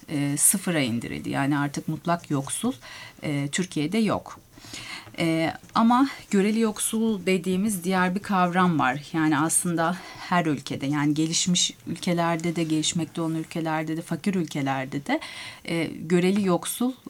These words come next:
e, bulabilmeniz mümkün. Yani mutlaka vardır. Çünkü göreli yoksul, e, toplumun ortalama refah düzeyinin belirli bir oranının altında olması durumu. Yani siz kendinizi bir üst,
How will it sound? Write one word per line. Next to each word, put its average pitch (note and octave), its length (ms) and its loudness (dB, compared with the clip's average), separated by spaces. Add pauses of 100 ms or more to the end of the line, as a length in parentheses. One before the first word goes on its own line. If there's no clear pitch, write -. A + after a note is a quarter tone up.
e, D3 60 0 (540)
bulabilmeniz F3 640 2
mümkün. D#3 340 -2
Yani B2+ 180 0
mutlaka C3+ 540 0
vardır. C#3+ 360 -2
Çünkü F#3+ 220 2
göreli F3+ 340 2
yoksul, D#3+ 400 0 (440)
e, D#3 140 0
toplumun F#3 380 2
ortalama F#3 520 2
refah F3 420 0
düzeyinin D3+ 400 2
belirli F3+ 360 2
bir D#3+ 80 -2
oranının D#3+ 440 0
altında F3+ 480 2
olması B2+ 440 0
durumu. C#3 200 -4
Yani D3 300 2
siz - 380 -4 (220)
kendinizi E3+ 920 0
bir E3+ 300 -2
üst, - 360 -6